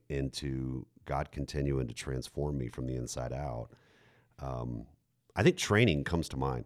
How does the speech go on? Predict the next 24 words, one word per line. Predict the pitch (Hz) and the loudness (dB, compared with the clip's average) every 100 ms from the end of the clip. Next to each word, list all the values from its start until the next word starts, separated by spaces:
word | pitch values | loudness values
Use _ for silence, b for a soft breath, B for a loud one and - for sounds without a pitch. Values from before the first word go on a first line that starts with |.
| - | 2
When | 95 | 6
I | 113 | 6
think | 143 120 | 6 6
of | |
these | 107 90 | 4 4
spiritual | - 98 - 78 | 4 4 4 0
disciplines, | 87 - 76 69 | 0 0 -2 0
including | 73 - 92 85 - | -2 0 2 2 2
prayer | 82 73 | 0 0
and | 65 | 0
fasting, | 69 73 - 64 58 - b b b b b b - | -2 -4 -4 -4 -4 -8 b b b b b b -6
uh, | 67 64 - | -4 -4 -2
I | 78 | 4
really | 82 95 90 | 6 6 6
do | 76 76 | 4 0
think | - 73 67 - _ _ - | 2 0 0 -6 _ _ -10
that | 67 69 65 - _ _ _ _ _ | -4 -2 -4 -8 _ _ _ _ _
training, | - - 85 82 73 69 76 | -8 0 2 4 2 0 -2
there's | 87 92 82 | -4 -4 2
a | |
reason | 85 101 87 71 | 4 4 4 2
why | 67 | 0
Paul | - 90 104 69 | 0 2 4 2
even | 62 62 | 0 -2